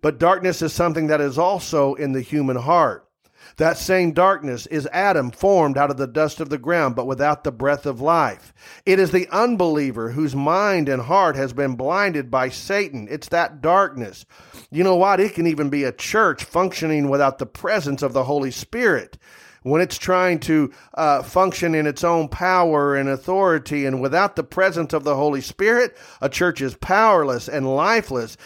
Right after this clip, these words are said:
It becomes self-centered and gets out of unity and out of rhythm and out of cadence. You see, the Holy Spirit was required at the creation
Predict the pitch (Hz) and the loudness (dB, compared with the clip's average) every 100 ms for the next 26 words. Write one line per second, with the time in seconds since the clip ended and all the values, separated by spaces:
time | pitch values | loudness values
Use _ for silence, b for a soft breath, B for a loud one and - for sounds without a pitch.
0 | B B 190 165 - 185 170 - 180 170 | B B -2 -2 0 0 0 -2 0 0
1 | - - 233 185 131 120 B B 170 165 | 0 -2 0 2 -2 -4 B B 0 0
2 | 147 175 - 160 175 165 135 151 254 214 | 0 -2 -2 0 2 2 0 -2 2 2
3 | - 143 139 151 147 123 135 202 269 160 | 0 -4 0 2 2 0 -4 0 2 2
4 | 135 131 151 131 143 156 160 131 - 202 | 2 2 0 -4 -2 2 2 -2 -4 0
5 | 185 113 - - B B 156 - 220 180 | 0 -2 -8 -20 B B -6 -4 0 2
6 | 185 202 180 - 233 233 175 147 143 131 | 2 2 0 -4 -2 0 2 0 -2 -4
7 | 139 - 156 202 220 175 143 151 156 160 | -8 -2 2 4 4 2 0 -2 -4 -4
8 | 151 - 151 160 226 214 139 110 | -8 -4 -2 0 0 -2 -6 -6